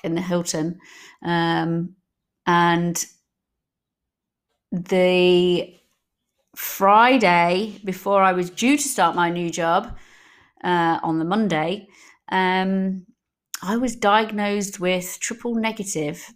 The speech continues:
breast cancer. I was, it was two thousand seventeen,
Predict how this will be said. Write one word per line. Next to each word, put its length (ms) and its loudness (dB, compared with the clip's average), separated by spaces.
breast 300 -6
cancer. 560 -8
I 240 0
was, 800 -4
it 140 0
was 160 -6
two 160 -4
thousand 480 -4
seventeen, 960 -4